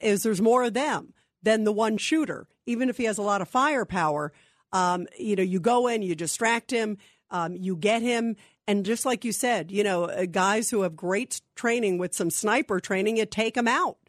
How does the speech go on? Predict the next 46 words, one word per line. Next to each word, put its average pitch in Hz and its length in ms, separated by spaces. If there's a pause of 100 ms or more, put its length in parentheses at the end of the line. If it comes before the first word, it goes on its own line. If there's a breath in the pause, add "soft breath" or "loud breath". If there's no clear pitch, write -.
(380)
I, 214 240
I 220 100
mean, 226 300 (320 soft breath)
that, 233 220
and 240 120
that's 254 180
what 233 140
ultimately 220 480
happened. 202 420
It 175 80
was 180 120
a 185 40
bortac 202 600
agent, 180 500
one 202 240
of 196 120
the 185 100
sophisticated 214 760
guys 190 320
from 202 200
the 180 60
Border 233 340
Patrol, 175 580 (400 soft breath)
um, 185 280
these, 202 300
this 196 360
elite 202 340
unit. 214 500 (440)
Um, 180 400 (100)
what 226 320
do 381 60
you 359 100
make 294 220
of 247 60
the 240 60
fact, 233 360
real 220 240
quick, - 280
Al, 185 200
that 185 160
this 208 180
guy's 208 220
cowering 220 560
in 220 80
a 226 60
background 226 680